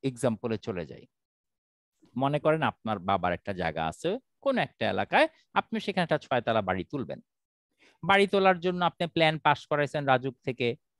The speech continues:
তারপরে আপনার অ্যাপ্রুভাল, everything, ট্যাক্স, ট্যাক্স সব ক্লিয়ার, জমি ক্লিয়ার, everything ক্লিয়ার, সব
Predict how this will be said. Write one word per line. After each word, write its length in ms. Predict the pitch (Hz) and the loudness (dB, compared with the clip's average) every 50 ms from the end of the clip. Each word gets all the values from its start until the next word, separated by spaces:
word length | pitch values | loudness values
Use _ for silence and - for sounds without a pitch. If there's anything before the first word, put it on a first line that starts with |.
| _ _ _ - | _ _ _ 0
তারপরে 440 | 135 131 123 - - 135 131 131 | 2 2 2 2 2 2 4 4
আপনার 280 | 127 123 - - 131 131 | 4 4 2 0 -2 0
অ্যাপ্রুভাল, 520 | 110 123 117 - - 135 127 113 123 127 - | 0 0 -2 -4 -6 -8 -4 -2 -2 -2 0
everything, 720 | - 151 156 147 127 123 139 151 143 - 151 139 131 120 | 0 -2 -2 -2 -4 _ -8 -8 -8 -4 -4 -4 -4 0
ট্যাক্স, 320 | - 135 131 127 - - | 2 2 2 2 0 -2
ট্যাক্স 240 | - 135 131 - - | -2 -2 -2 -2 -2
সব 260 | - - 175 175 170 165 _ - | -2 0 2 2 2 0 _ -10
ক্লিয়ার, 380 | 147 143 139 135 135 135 123 | -6 -2 0 2 2 0 0
জমি 320 | 117 127 123 127 135 135 123 | -4 -8 -6 -6 -6 -8 -8
ক্লিয়ার, 360 | 127 135 131 131 131 131 - - | -8 -6 -2 0 2 2 2 0
everything 540 | 143 160 156 147 160 156 - - 143 139 123 | -2 -4 -2 -4 -6 -8 -6 -8 -10 -10 -10
ক্লিয়ার, 400 | - 131 131 131 127 127 127 131 - _ _ _ _ _ _ _ _ _ _ _ _ _ _ _ - | -8 -4 0 2 2 4 2 2 -2 _ _ _ _ _ _ _ _ _ _ _ _ _ _ _ -14
সব 380 | - - 208 202 196 190 185 | -4 2 4 6 6 6 4